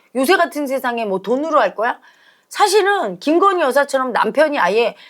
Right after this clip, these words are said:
남편이, 가족이 검사로 있어. 이런 일부 국민들은 조금은 혜택을 볼 수 있겠지만,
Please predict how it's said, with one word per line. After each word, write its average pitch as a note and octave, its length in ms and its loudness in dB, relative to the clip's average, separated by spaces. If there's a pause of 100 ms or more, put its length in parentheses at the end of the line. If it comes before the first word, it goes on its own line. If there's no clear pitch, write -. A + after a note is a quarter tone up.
(120)
남편이, B3+ 760 -2
가족이 E4 680 2
검사로 A#3+ 480 0
있어. - 200 -8 (240)
이런 D#4 380 2
일부 B3+ 260 -2
국민들은 A3+ 720 -4
조금은 D#4+ 460 -4
혜택을 E4 400 -2
볼 B3+ 100 -2
수 - 140 -12
있겠지만, A3 520 -4